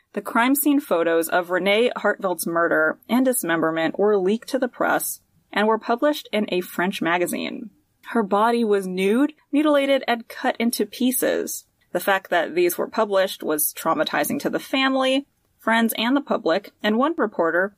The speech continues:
was even arrested due to the outrage, and law enforcement would seize more than two hundred thousand copies of the magazine. So her crime scene photos were leaked.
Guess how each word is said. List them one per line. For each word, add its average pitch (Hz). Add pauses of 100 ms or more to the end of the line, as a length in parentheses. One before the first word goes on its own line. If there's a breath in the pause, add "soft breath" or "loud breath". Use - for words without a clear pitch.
(100)
was 196
even 285
arrested 185
due 202
to -
the -
outrage, 185 (100)
and 196
law 214
enforcement 208
would 180
seize 175
more 180
than 190
two 202
hundred 214
thousand 160
copies -
of 160
the 180
magazine. 175
So 208
her 254 (240)
crime 294
scene 214
photos 160
were 160
leaked. -